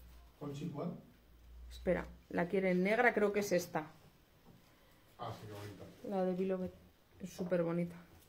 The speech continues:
Speaker 2: Es que tardan un poquito los, en salir los comentarios. Me apunto a decirlo ahora y vamos a la capital del mundo, Bilbao.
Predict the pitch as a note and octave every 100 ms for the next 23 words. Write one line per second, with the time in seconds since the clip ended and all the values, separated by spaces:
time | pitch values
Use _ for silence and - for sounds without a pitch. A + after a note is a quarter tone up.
0 | - _ _ _ - _ - - - -
1 | - - - - _ - - - - -
2 | - - F#3 F#3 F#3 F3+ E3+ D3 D3 -
3 | D#3 D#3 - - - - - - - -
4 | - - - - _ _ _ _ - -
5 | F#3+ F3+ - F3 F3 F3+ F#3 F3+ F3 E3+
6 | E3+ F3+ G3+ G#3+ G#3 - - G3 F3+ F3+
7 | F#3+ G#3 G3 F#3+ G#3 G3 F#3+ G3+ G3 G3+
8 | F#3+ F3+ F3 F3+ F#3+ G3 F3 F3 F3 E3
9 | F3+ E3+